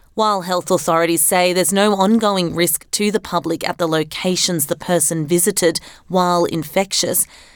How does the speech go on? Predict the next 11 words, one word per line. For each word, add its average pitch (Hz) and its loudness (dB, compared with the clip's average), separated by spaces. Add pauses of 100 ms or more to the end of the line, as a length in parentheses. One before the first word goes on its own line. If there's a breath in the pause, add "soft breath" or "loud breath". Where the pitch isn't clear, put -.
they 214 2
have 202 2
encouraged 208 0
people 202 2
to 196 -4
be 185 -2
on 220 4
the 277 4
lookout 196 0
for - -6
symptoms 220 0